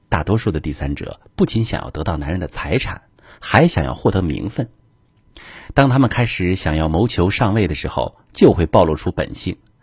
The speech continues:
身上那些吸引男人的滤镜和光环就会消失。这个时候，如果你越着急，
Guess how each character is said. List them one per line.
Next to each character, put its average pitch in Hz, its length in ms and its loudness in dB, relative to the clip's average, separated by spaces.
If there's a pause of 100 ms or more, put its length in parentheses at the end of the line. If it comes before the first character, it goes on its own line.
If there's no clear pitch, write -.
(320)
身 185 160 2
上 170 160 6
那 127 100 4
些 131 280 2
吸 202 320 2
引 92 200 4
男 78 120 -4
人 107 140 2
的 113 120 2
滤 143 240 2
镜 104 260 0
和 95 160 0
光 131 300 2
环 76 280 -2
就 73 140 -8
会 73 100 -8
消 73 200 -6
失。 - 240 -12 (1040)
这 208 100 4
个 156 60 2
时 110 120 -2
候， - 240 -8 (220)
如 185 140 -4
果 208 80 0
你 127 120 4
越 165 200 2
着 113 200 0
急， - 380 -8